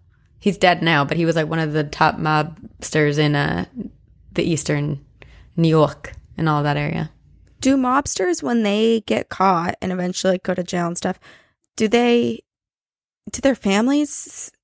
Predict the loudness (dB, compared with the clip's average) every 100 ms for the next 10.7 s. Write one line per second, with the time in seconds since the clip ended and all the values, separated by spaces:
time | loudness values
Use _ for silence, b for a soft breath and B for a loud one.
0 | _ _ _ -8 -2 0 0 0 -2 -4
1 | -6 -8 _ _ 0 2 2 0 0 0
2 | 0 0 -2 -2 -4 -4 0 0 0 -2
3 | -6 -2 0 0 0 -2 -2 -4 -8 _
4 | -20 _ -4 -2 0 2 2 4 6 6
5 | 4 4 4 4 4 2 4 4 4 2
6 | -2 2 4 4 0 b b b -2 0
7 | 2 2 2 -2 -2 0 0 0 -2 -2
8 | 0 0 2 0 0 0 0 0 0 0
9 | -2 -4 -2 -4 -6 -10 -12 -14 -16 -4
10 | -2 0 0 0 0 0 -2